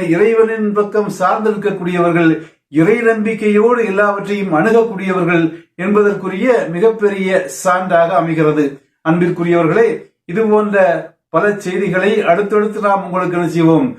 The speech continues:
வழங்கி கொண்டிருப்போம் இன்ஷா அல்லாஹ். இவைகள் பலனுள்ள செய்திகளாக இருக்கிறது என்று கருதக்கூடியவர்கள் நம்முடைய சேனலோடு இணைந்து கொள்ளுங்கள், சப்ஸ்கிரைப் செய்து கொள்ளுங்கள், பெல் மற்றும் ஆல் பட்டன்களையும் அழுத்திக் கொள்ளுங்கள் என்று கேட்டு விடைபெறுகிறேன்.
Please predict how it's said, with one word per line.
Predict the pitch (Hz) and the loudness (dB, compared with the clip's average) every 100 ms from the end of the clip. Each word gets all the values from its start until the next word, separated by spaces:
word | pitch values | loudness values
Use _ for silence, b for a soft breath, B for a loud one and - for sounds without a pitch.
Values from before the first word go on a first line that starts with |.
| B _ | B _
வழங்கி | - 165 208 214 | -2 0 0 -2
கொண்டிருப்போம் | 175 165 165 156 165 | -2 0 0 0 0
இன்ஷா | 160 160 156 | 0 2 0
அல்லாஹ். | 151 180 233 226 B _ - | 2 0 -2 -4 B _ -10
இவைகள் | 175 196 196 175 - - | -4 0 0 -2 -4 -2
பலனுள்ள | 160 208 226 226 220 226 220 | 0 2 0 0 0 0 0
செய்திகளாக | - 175 214 214 208 202 202 247 131 | -2 -2 -2 0 0 0 0 -2 -2
இருக்கிறது | 170 220 208 208 196 185 | -4 -4 0 0 0 -2
என்று | 190 247 | -4 -4
கருதக்கூடியவர்கள் | 214 170 202 208 170 151 151 143 151 156 B B _ | -2 0 0 -2 -2 -2 0 2 2 2 B B _
நம்முடைய | 196 202 196 185 | -6 -2 0 -2
சேனலோடு | - 202 208 196 185 | -2 0 0 0 0
இணைந்து | 165 175 151 | 0 0 0
கொள்ளுங்கள், | 147 143 151 147 - _ _ | 2 2 2 2 -4 _ _
சப்ஸ்கிரைப் | - 175 226 208 - | -8 -4 0 0 0
செய்து | 170 | -2
கொள்ளுங்கள், | 147 147 147 147 151 147 - _ | 0 0 2 2 0 -4 -12 _
பெல் | 165 214 | -2 0
மற்றும் | 208 202 190 | 0 0 0
ஆல் | 170 175 | 0 0
பட்டன்களையும் | 165 165 160 165 170 151 | -2 -4 -2 -2 0 -2
அழுத்திக் | 190 190 208 | -2 -4 -4
கொள்ளுங்கள் | 175 165 160 156 | 0 2 4 2
என்று | 147 143 | 0 0
கேட்டு | 151 151 147 147 151 _ _ | 0 0 -2 -4 -6 _ _
விடைபெறுகிறேன். | 135 147 175 156 135 135 139 139 | -4 0 2 2 0 2 0 -2